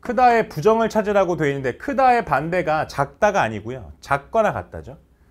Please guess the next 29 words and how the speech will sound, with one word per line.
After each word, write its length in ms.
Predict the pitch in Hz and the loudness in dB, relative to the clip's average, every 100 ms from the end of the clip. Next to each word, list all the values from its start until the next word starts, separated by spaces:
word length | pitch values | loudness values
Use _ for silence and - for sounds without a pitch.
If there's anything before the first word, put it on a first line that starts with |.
| - - - - - | -20 -20 -20 -20 -10
그래서 160 | 127 | -2
X는 580 | 120 117 - 190 185 185 | -2 -2 -6 -6 -2 0
일보다 540 | 202 220 208 196 185 | 0 2 2 4 2
작거나 560 | 180 117 123 180 170 160 | 2 -4 -4 -2 -2 -2
같다 460 | 127 110 - 160 160 | -4 -6 0 2 2
찾아주시면 720 | 185 180 151 165 185 226 220 | 0 -2 -2 -2 0 0 -2
정답이, 680 | 147 131 127 127 202 247 - - _ _ - | -6 -4 -4 -4 -6 -8 -16 -20 _ _ -14
음, 120 | 82 - | -12 -8
이 260 | 135 185 | -4 -2
번에 260 | 196 208 202 | 2 2 2
이렇게 220 | 139 - | -2 -4
들어있겠지. 600 | 123 95 - 71 - - _ _ - | -6 -6 -8 -18 -18 -20 _ _ -14
됐습니까? 640 | 135 170 151 139 185 214 - _ _ _ - - | -12 -10 -10 -4 -2 -2 -8 _ _ _ -20 -10
그 80 | 101 | 0
다음 380 | 90 71 60 - | 0 0 -8 -10
삼 360 | - 247 262 | 0 0 2
번 180 | 254 240 | 0 0
가보겠습니다. 880 | 151 131 127 - 98 78 76 120 240 _ _ _ _ _ _ _ - _ _ - - _ | -2 -2 -4 -8 -12 -8 -6 -6 -8 _ _ _ _ _ _ _ -20 _ _ -20 -20 _
삼 240 | - 226 | -10 -2
번 180 | 226 226 | 0 2
보시면은, 800 | 190 180 165 156 202 135 78 71 _ _ _ - | 0 -2 -2 0 0 -2 -4 -10 _ _ _ -14
아, 220 | 80 73 | -12 -10
이게 100 | 73 | -6
오 220 | 131 185 | 2 4
씨 180 | 220 226 | 4 2
삼 220 | 208 226 | 4 4
곱하기 320 | 202 208 196 175 | 2 0 0 0
삼 180 | 220 | -2
팩토리얼이네요. 800 | 214 233 - 143 101 80 80 156 | -4 -8 -6 -4 -4 -6 -10 -14